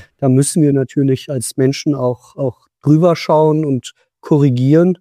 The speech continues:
korrek-, äh, korrigierend eingreifen. Zweitens das Thema, ja, ich sag mal, deterministische Prozesse.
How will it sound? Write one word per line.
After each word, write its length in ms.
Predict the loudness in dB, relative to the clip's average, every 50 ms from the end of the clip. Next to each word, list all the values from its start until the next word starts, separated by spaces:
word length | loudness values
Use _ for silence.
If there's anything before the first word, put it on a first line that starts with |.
| _ _ _ _ _ _ _ _
korrek-, 480 | -6 -4 -4 -2 -4 -6 -8 _ _ -8
äh, 140 | -6 -6 -6
korrigierend 600 | -6 -4 -4 -2 0 0 0 2 2 0 0 -2
eingreifen. 760 | -4 -2 0 0 0 0 0 0 0 0 0 0 0 0 0 -2 -4 -12 -20 -20 -20 -20 -20 -20 _ _ _ _
Zweitens 680 | -14 -10 -6 -4 -2 -2 -2 -2 -2 -2 -4 -2 -2
das 220 | -4 -4 -4 -6 -8
Thema, 680 | -6 -2 0 0 2 2 0 0 0 0 -2 -2 -4 -8 _ _ _ _ _ _ _ _ _ -4
ja, 300 | -2 -2 0 0 -2 -4
ich 160 | -6 -8 -10
sag 200 | -8 -8 -6 -4
mal, 140 | -2 -2 0
deterministische 1080 | 0 0 0 -2 -2 -4 -2 0 0 2 2 2 0 -2 -4 -6 -8 -8 -6 -4 -6 -6
Prozesse. 720 | -6 -4 -6 -4 -4 -4 -4 -4 -2 0 -2 -2 -2 -4